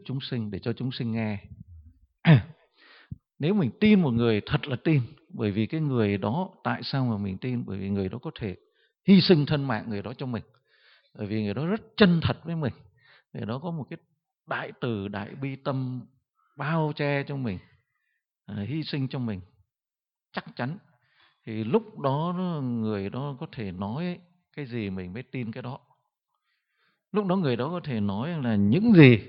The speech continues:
mà anh thấy nó là thật có đó, nó không thật có đâu. Thì mình không có phản đối,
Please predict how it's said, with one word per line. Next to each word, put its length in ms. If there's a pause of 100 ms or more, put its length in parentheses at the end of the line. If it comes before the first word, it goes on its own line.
(720)
mà 320
anh 360
thấy 320
nó 100
là 120
thật 280
có 280
đó, 180 (440)
nó 80
không 160
thật 220
có 200
đâu. 160 (1300)
Thì 320
mình 280
không 200
có 60
phản 300
đối, 240